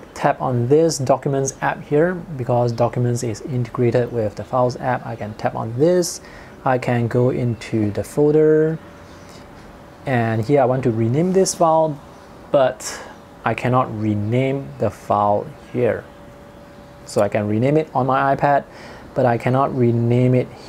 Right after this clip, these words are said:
here, which is, I'm not sure what's happening. Now,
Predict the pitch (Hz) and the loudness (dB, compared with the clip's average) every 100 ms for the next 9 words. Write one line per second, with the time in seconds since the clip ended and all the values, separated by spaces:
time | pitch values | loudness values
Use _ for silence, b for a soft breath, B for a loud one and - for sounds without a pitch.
0 | - 120 107 107 117 120 - - - - | 0 2 2 0 0 -2 -4 -10 -12 -6
1 | 139 127 127 123 127 123 123 - - 131 | 0 2 4 4 4 2 0 -4 -4 -2
2 | 127 156 - 147 131 120 - - 107 104 | -2 -2 -2 0 2 2 0 -6 -6 -4
3 | 107 101 - 117 120 | -6 -8 -6 -4 -4